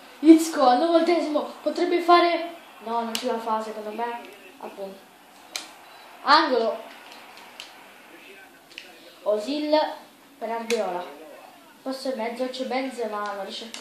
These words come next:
Khedira. Khedira per Alonso. Alonso.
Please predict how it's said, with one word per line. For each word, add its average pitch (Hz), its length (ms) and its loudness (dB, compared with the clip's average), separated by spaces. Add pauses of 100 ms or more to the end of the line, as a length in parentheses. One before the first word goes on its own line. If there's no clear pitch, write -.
(200)
Khedira. 262 680 0 (400)
Khedira 294 300 2
per 285 160 2
Alonso. 233 480 -6 (320)
Alonso. 269 600 2